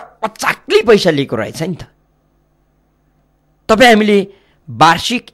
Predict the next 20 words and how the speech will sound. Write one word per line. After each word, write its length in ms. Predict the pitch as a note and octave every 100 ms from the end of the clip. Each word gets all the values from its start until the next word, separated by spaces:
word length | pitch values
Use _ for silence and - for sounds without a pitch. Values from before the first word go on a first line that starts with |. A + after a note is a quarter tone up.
| G#3+
एक 240 | G3+ -
हजार 400 | B2+ D3 D#3+ G#3 G3+
तिरेर, 380 | D#3+ D3 B2 - D#3 A#3+ - _ _ _ _ -
टेलिकमलाई 460 | G#3 G#3+ G3 F3+
तपाईँले 260 | E3+ D#3+ D3
वार्षिक 360 | C#3+ C#3 - -
एक 80 |
हजार 240 | A#2+ A2+ G#2 -
तिर्नुहोस् 360 | G#3 A2 - - - _ _ -
र 40 |
वर्षभरि 680 | A2+ C3+ C3 C#3+ D3 F#3+ F3
तपाईँले 320 | D3 C3+ B2+
नेपालभरि 640 | B2 C3 C#3 A#2+ A2 F3 F3
फोन 260 | - A#2+
गर्न 200 | G#2+ G2 G2
पाउनुहोस् 400 | A2 A2 A2+ -
त, 80 | F3 _ _ _ _ -
कस्तो 280 | F3 - D3
आनन्द 420 | C3 A#2+ C3+ C3+
हुन्छ। 220 | G2+ F#2